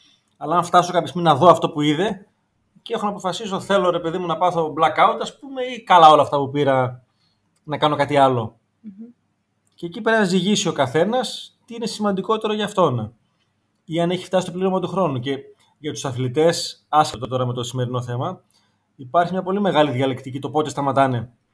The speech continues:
Speaker 1: Σταματάω στο πικ της καριέρας μου πριν αρχίσει κάτω βόλτα για να με θυμούνται εκεί και είμαι καλά, ή θα το πάω για να αποδείξω ότι μπορώ μέχρι τα σαράντα πέντε, ή θέλω να τα πάρω όλα, ας πούμε, για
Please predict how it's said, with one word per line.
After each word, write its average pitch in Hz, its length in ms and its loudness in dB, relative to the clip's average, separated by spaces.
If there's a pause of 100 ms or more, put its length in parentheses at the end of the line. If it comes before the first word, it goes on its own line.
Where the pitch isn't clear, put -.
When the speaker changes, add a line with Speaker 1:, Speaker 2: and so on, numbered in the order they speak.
(280)
Speaker 1:
Σταματάω 143 480 -6
στο 151 180 -6
πικ 160 240 -6
της 156 160 -12
καριέρας 143 540 0
μου 127 220 -6
πριν 156 180 -8
αρχίσει 151 380 -8
κάτω 147 300 -4
βόλτα 147 240 -2
για 139 100 -2
να 135 60 -4
με 131 100 -8
θυμούνται 139 380 -6
εκεί 175 220 0 (560)
και 165 100 -10
είμαι 160 120 -4
καλά, 214 520 2
ή 214 40 -6
θα 214 140 -8
το 202 120 -8
πάω 165 360 4
για 156 100 0
να 151 60 -2
αποδείξω 147 360 -6
ότι 143 80 -10
μπορώ 143 180 -4
μέχρι 143 180 -10
τα 139 60 -12
σαράντα 131 280 -2
πέντε, 127 460 -2 (360)
ή 190 140 -6
θέλω 196 180 0
να 185 60 0
τα 175 140 0
πάρω 160 320 6
όλα, 156 340 8
ας 135 160 -2
πούμε, 143 300 -6
για 131 280 -6